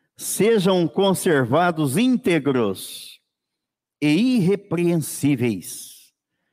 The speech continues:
na vinda de nosso Senhor Jesus Cristo." Então, Deus não trata apenas da alma ou apenas do espírito. Ele trata do corpo, da alma e do espírito.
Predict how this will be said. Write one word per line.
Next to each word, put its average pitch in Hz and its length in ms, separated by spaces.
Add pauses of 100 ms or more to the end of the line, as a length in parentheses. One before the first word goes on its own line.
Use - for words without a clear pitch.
(460)
na 151 240
vinda 190 420
de 160 100
nosso 156 320
Senhor 131 640 (720)
Jesus 120 480
Cristo." - 680 (1120)
Então, 208 180
Deus 160 220
não 117 120
trata 107 420
apenas 95 400
da 87 120
alma 107 460
ou 98 100
apenas 101 480
do 95 140
espírito. 92 960 (920)
Ele 113 240
trata 110 440
do 87 160
corpo, 139 480 (720)
da 87 240
alma 117 500 (680)
e 87 80
do 95 140
espírito. 90 880